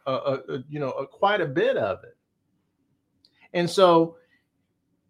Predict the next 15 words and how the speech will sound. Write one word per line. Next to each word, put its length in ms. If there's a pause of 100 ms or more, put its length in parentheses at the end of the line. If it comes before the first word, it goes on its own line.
(1500)
the 200
only 380
one 340
who 220
doesn't 600
benefit 760 (1400)
from 360
you 180
knowing 460
what's 200
in 180
this 160
book 340 (640)
is 320
you. 260